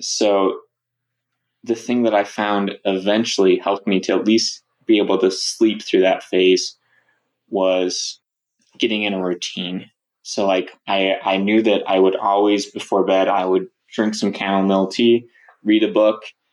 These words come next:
and I'm gonna wake up early at this time, do all this. That was the first thing. Routine.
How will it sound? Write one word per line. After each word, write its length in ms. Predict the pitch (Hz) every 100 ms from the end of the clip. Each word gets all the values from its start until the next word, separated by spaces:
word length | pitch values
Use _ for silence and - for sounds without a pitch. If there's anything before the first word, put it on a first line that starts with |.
| _ _ _ -
and 400 | 95 92 92 95
I'm 120 | - 98
gonna 180 | 98
wake 280 | 95 101 101
up 200 | 104 98 -
early 340 | 107 104 104 101
at 140 | 90
this 220 | 107 -
time, 360 | 104 101 101 98 87
do 180 | 104 101
all 120 | 98
this. 400 | 101 113 - - -
That 140 | 107
was 140 | 107
the 80 | 98
first 320 | - 95 -
thing. 160 | 92 95
Routine. 640 | 98 101 104 107 104 101